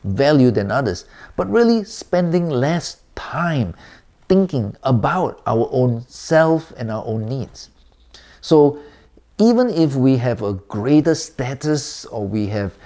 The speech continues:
more authority over someone, we want to consider them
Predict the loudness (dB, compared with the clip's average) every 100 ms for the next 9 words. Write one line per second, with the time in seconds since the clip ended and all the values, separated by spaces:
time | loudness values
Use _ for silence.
0 | -14 -4 0 2 2 2 0 -6 -2 2
1 | 4 4 2 0 -2 -2 0 -2 -4 -2
2 | 0 2 0 -4 _ -20 -20 -20 -20 -8
3 | 2 4 6 4 2 0 -2 -4 -2 2
4 | 2 2 -4